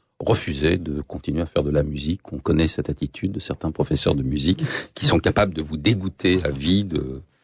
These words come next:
de tout, hein, sous des situations, euh, vécues. Mais ça va vraiment, ça va vraiment au-delà. C'est un texte qui est en même temps un, un, un, un, un bestiaire. C'est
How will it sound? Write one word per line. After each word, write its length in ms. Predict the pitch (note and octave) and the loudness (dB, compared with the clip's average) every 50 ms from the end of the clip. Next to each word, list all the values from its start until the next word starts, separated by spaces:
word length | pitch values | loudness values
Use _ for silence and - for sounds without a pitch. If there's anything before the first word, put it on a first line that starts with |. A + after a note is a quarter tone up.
| - - - _ _ - | -18 -18 -18 _ _ -4
de 60 | - | -4
tout, 320 | - - - - G#2+ C#3+ D3 C#3 _ _ _ _ - - | -4 0 4 4 4 4 4 0 _ _ _ _ -2 2
hein, 120 | F#2 F2 | 2 2
sous 240 | - - - - - | 2 0 -2 -2 0
des 80 | D2 | 0
situations, 680 | D2 - - - - - - - - A2+ - - E2+ D2+ D2 - | 0 -2 -4 -2 0 0 2 4 4 4 4 4 4 2 2 2
euh, 240 | - D2+ C#2+ C#2 - - - - | 2 2 2 0 -2 -4 -2 0
vécues. 380 | - - - - - - - - - - - - - - | 0 0 0 -2 -10 -10 -10 -12 -14 -12 -10 -8 -2 0
Mais 60 | A2 G2+ | 2 4
ça 140 | - D3+ | 4 4
va 140 | C3+ E3+ D#3+ | 4 4 2
vraiment, 640 | A#2+ G2 - - A#2+ B2 C3 B2 A2 F#2 F2+ E2+ - - - _ | 0 -2 -2 0 2 4 4 4 4 2 0 -4 -8 -14 -18 _
ça 160 | - - - | -4 0 2
va 220 | G2 G#2 G#2 G2 F2 | 4 4 4 2 2
vraiment 500 | D#2+ - - F2+ E2+ F2+ G#2 A2+ A2+ G#2+ | 0 -4 -4 0 2 2 4 4 4 4
au-delà. 240 | F#2 F#2 A2+ D#3 F#3 | 4 4 2 2 2
C'est 220 | - - - B2+ | 0 -2 0 0
un 60 | A2+ | 0
texte 440 | G#2 - B2+ A#2+ - - - - - F#2+ - _ - - - _ _ - | 2 2 0 0 0 -4 -4 0 0 0 0 _ -14 -20 -20 _ _ -4
qui 100 | - - | 2 4
est 40 | A#2 | 4
en 60 | A#2 | 6
même 220 | A2+ A#2 A2+ A2 - | 6 4 2 2 2
temps 300 | - C3+ C3+ A#2 F#2 F2+ | 2 4 4 4 4 2
un, 240 | F#2+ G2+ F#2 F2+ | 2 2 2 0
un, 40 | F#2 - | 0 2
un, 220 | - F2 F#2 F#2 F2+ F#2 | 2 2 2 2 0 0
un, 280 | F#2 F#2 F2+ F2 - - | 0 0 0 0 0 2
un 120 | F#2 F2 | 2 4
bestiaire. 500 | F2+ A2 A2 - - - B2+ C3 D3+ D#3+ | 4 4 2 0 0 2 4 4 4 2
C'est 160 | - - B2+ | -2 -6 -8